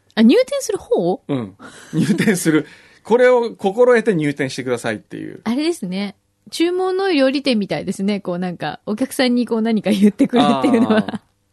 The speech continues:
Speaker 2: ー。
Speaker 1: <laughs> はい。
Speaker 2: そうですね。
Speaker 1: うん。
Speaker 2: それでね、
Speaker 1: うん。
Speaker 2: まずね。
Speaker 1: うん。何？
Speaker 2: 当店は、
Speaker 1: 心得。はい。
Speaker 2: 器負けしております。<laughs> 当店の料理は器負けしております。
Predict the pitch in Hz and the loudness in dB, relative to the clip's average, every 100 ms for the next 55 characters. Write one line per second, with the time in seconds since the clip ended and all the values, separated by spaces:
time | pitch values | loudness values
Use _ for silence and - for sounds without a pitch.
0 | _ _ - 494 - 349 - 247 196 101 | _ _ -16 -14 -12 -14 -2 0 0 -2
1 | - - 92 214 175 _ _ _ 131 117 | -8 -6 0 2 0 _ _ _ -6 -6
2 | 107 104 90 226 95 - 87 - - 202 | -4 -6 0 2 0 -2 -12 -12 -4 -2
3 | 170 _ _ _ _ _ _ _ _ _ | -2 _ _ _ _ _ _ _ _ _
4 | _ _ _ _ _ _ _ _ _ _ | _ _ _ _ _ _ _ _ _ _
5 | _ _ - 226 226 185 190 269 233 - | _ _ 0 0 2 0 2 2 2 0
6 | 87 - - _ _ - 185 175 _ _ | -4 -6 -10 _ _ -4 -4 -6 _ _
7 | _ _ - 135 143 135 117 107 92 - | _ _ -4 -2 0 0 0 -4 -8 -8
8 | - - - - - - - - - - | -12 -14 -16 -20 -18 -18 -12 -6 -6 -4
9 | 698 554 - - 571 _ - - 494 - | -4 -4 -6 -6 -8 _ -6 -4 -8 -6
10 | - - 143 - 107 101 101 110 95 92 | -8 -2 -2 -2 -6 -4 -2 -2 -2 -6
11 | 82 _ 147 - 113 98 92 101 - 480 | -8 _ -12 -6 -6 -6 -10 -12 -2 -2
12 | 480 508 494 | 0 -2 -2